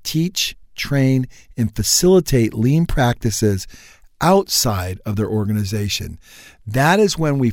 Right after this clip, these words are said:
first experienced the real juice of lean. Approximately six or seven years ago, we began to let people tour our crummy little facility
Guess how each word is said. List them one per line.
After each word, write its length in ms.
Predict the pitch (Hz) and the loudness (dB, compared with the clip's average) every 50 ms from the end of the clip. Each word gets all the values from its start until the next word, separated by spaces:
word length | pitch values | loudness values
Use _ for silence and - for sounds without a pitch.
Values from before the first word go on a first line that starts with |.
| - | -2
first 320 | - 123 127 139 - - - | -2 -2 -2 -2 -2 -4 -6
experienced 720 | 131 - - - - 123 117 110 107 107 110 107 - - | -8 -8 -10 -6 -2 -2 0 0 0 -2 -4 -6 -6 -4
the 80 | 113 104 | -4 -4
real 460 | 101 95 95 104 107 113 117 117 117 | -4 -4 -4 -2 0 0 0 0 -2
juice 400 | 104 - - 104 104 101 - - | -2 -4 -4 -4 -4 -4 -6 -6
of 100 | 101 98 | -6 -4
lean. 480 | 104 113 117 110 101 90 87 80 73 - - - - - - - - | -4 -2 -2 -2 -4 -6 -10 -14 -18 -20 -20 -20 -14 -12 -12 -10 -8
Approximately 720 | - 110 - - - - 175 180 175 - - 220 233 226 220 | -10 -8 -6 -4 -2 -2 -2 -4 -4 -4 -4 -2 0 0 2
six 460 | 190 - - - 147 151 143 - - | 2 2 2 2 0 0 -2 -4 -4
or 60 | 190 175 | -2 -2
seven 340 | - - 170 160 165 170 165 | 0 0 0 0 0 0 0
years 280 | 139 123 110 107 104 | 2 2 2 2 0
ago, 360 | 113 107 101 107 104 101 98 95 - - - - - - | -2 -2 -2 -2 -2 -2 -2 -6 -8 -14 -20 -20 -12 -8
we 100 | - 104 | -6 -6
began 500 | 98 104 98 95 110 117 123 135 151 165 | -4 -4 -6 -4 -2 -2 0 0 0 0
to 100 | 165 156 | 0 0
let 240 | 147 147 156 - - | 0 0 -2 2 2
people 300 | - 147 151 - 156 143 | 2 2 2 0 -4 -4
tour 320 | - - - 135 135 135 | -4 -4 -2 0 0 0
our 80 | 123 117 | -2 -2
crummy 420 | - - - - - 117 131 143 | -6 -10 -10 -6 -2 0 0 0
little 260 | 139 135 139 143 151 | 2 2 2 0 0
facility 680 | 147 - 156 - - - 131 117 113 107 107 104 104 | -2 -2 -2 -2 0 2 2 2 2 2 0 0 -2